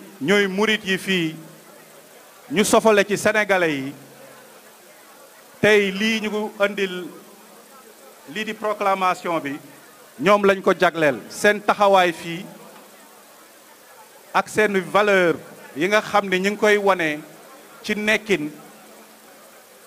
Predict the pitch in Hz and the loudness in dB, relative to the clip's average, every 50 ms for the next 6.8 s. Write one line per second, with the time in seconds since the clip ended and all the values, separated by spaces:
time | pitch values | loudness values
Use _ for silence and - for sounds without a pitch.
0 | - - - - - - - - - 190 - - - - 202 185 - 208 214 214 | -20 -20 -20 -20 -20 -20 -6 -2 -2 -2 -2 -4 -8 -10 -8 -2 2 2 2 2
1 | 214 208 202 202 196 196 196 180 185 180 117 - 156 131 127 143 - - - - | 2 0 0 2 2 2 2 2 2 2 2 0 -4 -4 -4 -6 -8 -14 -20 -20
2 | - - - - - - - - - - - - - - - - - - - - | -20 -20 -20 -20 -20 -20 -20 -20 -20 -20 -20 -20 -20 -20 -20 -20 -20 -20 -20 -20
3 | - - - - - - - - - - 180 - - - 214 - 233 214 214 214 | -20 -20 -20 -20 -20 -20 -20 -8 -4 -4 -4 -4 -4 -6 -2 0 2 2 2 2
4 | 214 208 208 208 196 190 190 190 185 180 185 175 175 165 156 147 139 139 143 - | 0 -2 0 4 6 6 6 6 4 2 0 2 2 4 4 2 0 -2 -4 -10
5 | - - - - - - - - - - - 180 190 - - 208 196 170 208 196 | -16 -20 -20 -20 -20 -20 -20 -20 -10 -4 -2 -2 -2 -4 -6 -10 -4 0 0 0
6 | 196 - 190 170 196 190 175 185 180 180 165 165 160 151 160 160 | 0 0 -2 0 0 0 0 0 2 2 2 2 2 0 -2 -4